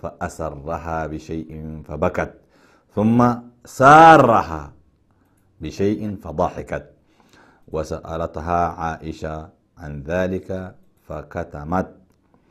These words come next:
حتى توفي رسول الله صلى الله عليه وسلم، فأخبرتها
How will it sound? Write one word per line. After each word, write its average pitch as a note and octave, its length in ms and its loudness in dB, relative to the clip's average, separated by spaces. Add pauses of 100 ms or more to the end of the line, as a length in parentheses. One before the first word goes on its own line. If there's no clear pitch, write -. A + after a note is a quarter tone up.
(380)
حتى F#2+ 540 -6
توفي E2+ 480 -10
رسول D2+ 340 -12
الله D2+ 360 -12
صلى D2 260 -14
الله D2 300 -12
عليه D2 300 -12
وسلم، C#2+ 460 -14
فأخبرتها E2 800 -12